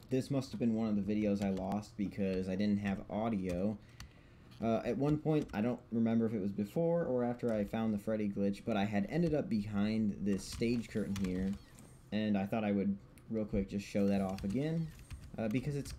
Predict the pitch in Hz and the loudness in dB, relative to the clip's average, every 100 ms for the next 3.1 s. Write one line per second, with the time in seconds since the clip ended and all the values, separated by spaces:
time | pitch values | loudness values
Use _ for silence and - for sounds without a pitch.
0 | - - - 101 87 90 - - - - | -10 -10 -4 -2 -2 -4 -6 -6 -6 -2
1 | 95 - 120 104 - 117 101 92 87 98 | -4 0 0 0 0 0 0 0 -2 -4
2 | 101 - - - - 95 110 131 98 92 | -6 -14 -18 -20 -6 -2 2 2 2 0